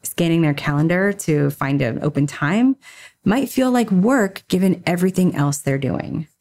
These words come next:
So leading the client, giving them something to react to instead of forcing them to come up with options. So it's the difference between saying something like, "Let me know when you're free," versus something like, "Let me know when you can chat," or,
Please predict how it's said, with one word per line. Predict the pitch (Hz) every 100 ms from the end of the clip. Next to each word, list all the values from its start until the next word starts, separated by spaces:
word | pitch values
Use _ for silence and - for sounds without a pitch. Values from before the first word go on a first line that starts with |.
| _
So | - 196 180 -
leading | 196 196 220 269 262
the | 226
client, | - 160 139 - -
giving | 220 277 302
them | 269
something | 226 202 180
to | 175 156
react | 151 202 247 - -
to | 226 220
instead | 202 185 - 226
of | 269 269 -
forcing | - - 220 240 240
them | 208 190
to | 185
come | - 175
up | 170 175
with | 180 -
options. | 143 147 - - 95 - - - _ _ -
So | - 180
it's | - - -
the | 185
difference | 180 180 180
between | 180 170
saying | 160 165 165
something | 160 156 165 151
like, | 147 143 - 170
"Let | 185
me | 180
know | 175
when | 165 156
you're | 156
free," | - 262 226 180 180 175 - - _
versus | 185 220 294 - 180 175 175
something | 180 160 175 175
like, | 156 156 - _ -
"Let | 180
me | 202
know | 190 185
when | 170
you |
can | 185
chat," | 196 254 240 190 - -
or, | 160